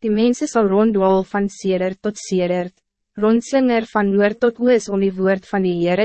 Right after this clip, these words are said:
te soek, maar hulle sal dit nie kry nie. Daardie dag sal die mooi meisies en die jong manne van dors beswyk, die jong mense wat ede aflê by wat Samaria se sonde is en sê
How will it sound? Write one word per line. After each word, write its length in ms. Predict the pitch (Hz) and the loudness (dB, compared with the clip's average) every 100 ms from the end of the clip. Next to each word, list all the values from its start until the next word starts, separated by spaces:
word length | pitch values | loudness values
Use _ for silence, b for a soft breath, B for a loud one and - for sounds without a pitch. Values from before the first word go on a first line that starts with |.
| 226 | -2
te 80 | 202 | -8
soek, 300 | - 180 165 _ _ - | -6 -8 -8 _ _ -4
maar 160 | 190 185 | 0 0
hulle 160 | 180 | -2
sal 240 | 170 180 175 | -2 -2 0
dit 220 | 185 180 | -4 -2
nie 140 | 196 208 | -4 -4
kry 300 | 196 190 175 | -6 -4 -2
nie. 300 | 170 170 180 _ _ _ _ _ _ - | -4 -6 -12 _ _ _ _ _ _ 0
Daardie 340 | 226 247 294 | 2 2 0
dag 240 | 202 180 175 | 2 2 2
sal 220 | 214 208 | 0 2
die 80 | 202 | 4
mooi 300 | 196 220 240 | 4 4 2
meisies 540 | 190 190 - 208 208 - | 0 -4 -4 -6 -8 -6
en 160 | 196 | -2
die 140 | 190 185 | 0 0
jong 180 | 185 190 | 0 0
manne 240 | 185 196 220 | 0 0 -2
van 220 | 208 190 | -2 -2
dors 300 | 175 180 185 | 2 0 0
beswyk, 560 | - 190 - 175 170 _ _ _ _ | -10 -10 -4 -4 -4 _ _ _ _
die 140 | 196 208 | 2 2
jong 160 | 226 | 2
mense 400 | 220 196 196 - 214 | 2 0 -2 -4 -2
wat 160 | 185 185 | -4 -2
ede 240 | 202 220 | 0 2
aflê 460 | 247 196 - 185 180 | 0 -2 -4 -6 -4
by 160 | 175 175 | -4 -4
wat 220 | 170 170 - | -4 -6 -4
Samaria 560 | 202 196 190 214 233 | -2 0 0 2 2
se 160 | 233 247 | -2 -6
sonde 460 | - 208 196 220 220 | -4 -2 0 0 -2
is 160 | 190 - | -6 -6
en 140 | 208 196 | -6 -6
sê 360 | - 196 190 | -4 -4 -4